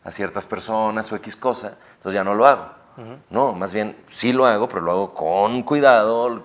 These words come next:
Speaker 1: con una, eh, un sentido común donde no esté ofendiendo más de lo que estoy siendo chistoso,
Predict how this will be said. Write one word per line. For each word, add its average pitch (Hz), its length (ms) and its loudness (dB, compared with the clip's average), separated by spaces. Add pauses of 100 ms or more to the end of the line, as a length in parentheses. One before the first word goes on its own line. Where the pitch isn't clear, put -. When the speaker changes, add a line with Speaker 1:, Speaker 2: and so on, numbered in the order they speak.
(160)
Speaker 1:
con 104 440 -2
una, 120 460 2 (320)
eh, 95 320 -4
un 87 360 -4
sentido 117 320 2
común 120 260 0
donde 98 180 -4
no 107 80 -4
esté 110 140 -6
ofendiendo 110 420 -2
más 110 160 0
de 104 60 -2
lo 92 100 -4
que - 60 -16
estoy 98 160 -10
siendo 104 180 -8
chistoso, 117 480 -4